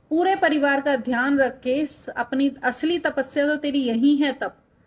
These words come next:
जब तू पूरे परिवार को संभालेगी और उसके साथ साथ नाम जपेगी। मुझे मेरा आंसर मिल गया, गुरुजी ने बता दिया कि हाँ, ये तो कदम नहीं उठाएगी। और मैं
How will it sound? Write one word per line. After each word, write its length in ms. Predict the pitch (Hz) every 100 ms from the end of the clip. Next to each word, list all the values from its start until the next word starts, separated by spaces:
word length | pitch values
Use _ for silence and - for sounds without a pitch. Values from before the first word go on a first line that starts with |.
| _ _ _
जब 160 | 247 262
तू 80 |
पूरे 260 | 311 302 330
परिवार 440 | 320 254 233 233
को 120 | 247 311
संभालेगी 680 | 302 247 240 240 247 294 381 _ _
और 100 | 269
उसके 240 | 311 302 370
साथ 260 | - 311
साथ 280 | 285 349 349
नाम 260 | 302 285 269
जपेगी। 520 | 262 - 185 170 175 _ _ _ _ _ _ _ _ _ _ _ _ _ - 214
मुझे 180 | 226
मेरा 200 | 277 285
आंसर 280 | 311 277 269
मिल 200 | 311 302
गया, 200 | 311 311 - _ _ _ _ _ -
गुरुजी 360 | 214 262 285
ने 100 | 339
बता 260 | 339 302 285
दिया 360 | 262 277 302 311
कि 240 | 294 302
हाँ, 500 | 233 262 294 320 330 - - -
ये 260 | 220 285
तो 140 | 311 320
कदम 280 | 294 277 294
नहीं 260 | 277 277
उठाएगी। 580 | 294 285 220 196 170 160 _ _ _ _ _ _ -
और 140 | 240
मैं 640 | 262 226 226 240 277 294